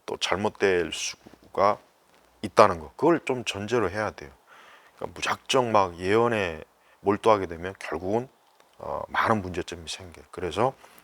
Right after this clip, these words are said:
말씀, 그러니까 그리스도인은, 에, 하나님의 말씀으로 이렇게 가까이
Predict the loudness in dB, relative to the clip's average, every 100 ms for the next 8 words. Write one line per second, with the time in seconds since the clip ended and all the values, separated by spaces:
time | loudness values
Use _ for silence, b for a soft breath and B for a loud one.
0 | _ 0 2 2 -6 -14 _ _ -8 -6
1 | -4 -4 -2 -2 0 -2 -4 B B B
2 | B B B _ -12 -8 0 4 6 6
3 | 2 4 2 2 2 2 0 0 4 8
4 | 8 8 2 _ b b -12 -8 -4 -2
5 | -4 -8 -2 -2 -2 -4